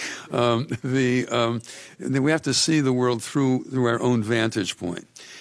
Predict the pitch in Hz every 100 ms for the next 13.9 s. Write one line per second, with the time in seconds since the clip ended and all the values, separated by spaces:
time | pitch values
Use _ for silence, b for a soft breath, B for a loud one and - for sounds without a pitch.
0 | B - 131 - 165 - 147 131 123 113
1 | 101 87 - - B B B - 143 180
2 | - 175 139 156 98 107 117 139 139 123
3 | 127 117 101 90 87 120 B B B -
4 | 123 120 147 180 196 170 120 113 110 110
5 | 123 123 123 156 170 - 117 113 120 123
6 | - 123 117 113 110 B B - 123 131
7 | 135 131 135 131 135 120 101 - - -
8 | _ _ - 131 127 - 98 98 90 92
9 | 107 107 - 131 - 113 113 113 113 92
10 | - - - B B B - 117 117 123
11 | 123 117 123 120 120 120 127 135 143 139
12 | 123 131 117 - 127 123 113 117 120 113
13 | 131 151 123 104 - 107 95 104 117